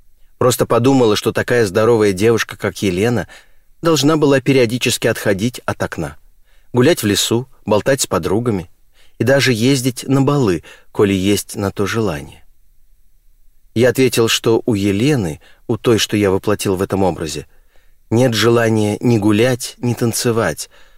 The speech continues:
потому что есть нечто более ценное — бессмертие, дарованное Эросом.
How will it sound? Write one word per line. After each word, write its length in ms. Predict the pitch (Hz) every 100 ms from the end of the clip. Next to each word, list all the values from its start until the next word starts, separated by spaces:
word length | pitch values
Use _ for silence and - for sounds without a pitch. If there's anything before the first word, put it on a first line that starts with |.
| _
потому 280 | - 120 117
что 160 | - 117
есть 340 | 107 107 -
нечто 400 | 123 117 - -
более 400 | 113 135 104 85
ценное — 640 | - - 85 67 65 60 - - _ _ -
бессмертие, 880 | 107 - 113 117 - - - 62 - - - -
дарованное 600 | 98 110 107 101 95 92 -
Эросом. 560 | 98 90 - - -